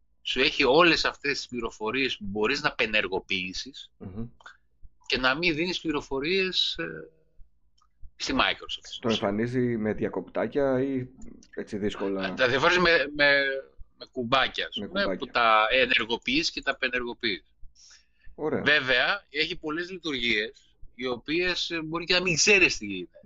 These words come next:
Speaker 2: Ναι.
Speaker 1: Καλύτερα αυτό να μην το πειράξεις, ας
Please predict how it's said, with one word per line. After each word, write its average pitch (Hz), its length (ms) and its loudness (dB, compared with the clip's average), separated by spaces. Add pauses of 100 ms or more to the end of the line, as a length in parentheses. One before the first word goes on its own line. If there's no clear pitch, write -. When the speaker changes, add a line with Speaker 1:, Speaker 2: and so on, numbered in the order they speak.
(100)
Speaker 2:
Ναι. 95 180 -8
Speaker 1:
Καλύτερα 151 520 0
αυτό 170 280 0
να 165 140 2
μην 165 100 -4
το 147 120 -6
πειράξεις, 135 720 0
ας - 80 -20